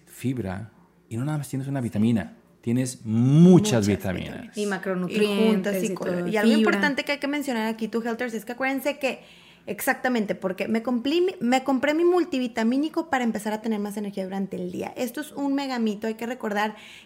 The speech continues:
Speaker 2: que
Speaker 3: Ujú.
Speaker 2: están divididos los macros y los micronutrientes.
Speaker 3: Ujú.
Speaker 2: Los macronutrientes son los carbohidratos, las proteínas, las grasitas, que estas son las que nos aportan energía,
Speaker 3: Energía.
Speaker 2: son los que nos aportan calorías.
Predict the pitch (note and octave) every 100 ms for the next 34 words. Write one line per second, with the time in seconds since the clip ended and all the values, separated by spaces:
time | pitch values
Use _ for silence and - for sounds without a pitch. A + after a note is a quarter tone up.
0 | - - A#3+ B3 A3 B3 A#3+ A#3 A#3+ A3+
1 | A#3 A#3 A3 G#3+ A3 A3+ C4+ F4 G#4+ A#4
2 | - - A#3 A3+ G#3 G#3+ G3+ G3 F#3+ G#3
3 | G#3 E4+ D#4 - G3+ - - - F#3+ G#3+
4 | A3+ A3 G#3+ G#3 G#3 G#3+ A3+ A3+ A#3 A#3+
5 | E4+ E4+ F4 B3+ A3 A3 A3 A3+ A#3 A3+
6 | G#3+ G3+ G#3 G#3 G3+ G3 G3+ G3 G3 C4
7 | B3+ - G#3 G#3 - - _ - C4 C#4
8 | C4+ E4+ E4 D4 D4 D4 - C4 A#3+ A#3
9 | G#3+ - A3+ A3+ C4 C4+ C4+ A3 F#3 F3+
10 | A3+ F#3 E3+ - C#4 C#4 D4 D4+ D#4 D4
11 | C4 A3 - G#3+ A3 B3 C4 B3 A3 G3
12 | F3+ F#3+ A3 G#3+ - -